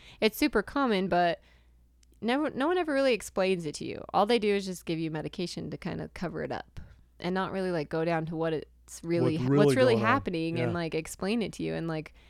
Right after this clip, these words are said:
Speaker 1: give you tools to work on it. And, um, after I left here, I felt like I had a whole book full of, you know, just small things to do every day.
Speaker 2: Yeah.
Speaker 1: And I created a community here.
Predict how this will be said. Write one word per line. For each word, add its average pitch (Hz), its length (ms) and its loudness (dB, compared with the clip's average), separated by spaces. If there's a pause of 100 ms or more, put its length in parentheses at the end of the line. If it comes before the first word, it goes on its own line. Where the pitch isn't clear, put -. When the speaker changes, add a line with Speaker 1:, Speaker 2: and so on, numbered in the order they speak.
(140)
Speaker 1:
give 196 160 0
you 190 120 -2
tools 185 380 -4
to 165 100 -6
work 151 340 -4
on 147 160 -6
it. 135 220 -10 (500)
And, 156 500 -4 (180)
um, 151 300 -4
after 185 280 -2
I 175 140 2
left 165 240 -2
here, 165 260 -2
I 165 100 -2
felt - 180 -4
like 156 200 -4
I 160 100 -2
had 165 320 -4
a 160 60 -6
whole 180 220 -2
book 170 280 0
full 156 300 -4
of, 143 280 -6 (500)
you 170 140 -4
know, 160 360 -4 (500)
just - 320 -4
small 240 320 0
things 240 360 -2
to 190 120 -4
do 202 240 -2
every 156 240 -2
day. 151 360 -4
Speaker 2:
Yeah. 120 260 -4 (120)
Speaker 1:
And 170 380 -4
I 185 140 0
created 226 320 2
a 170 40 -6
community 175 580 -2
here. - 520 -8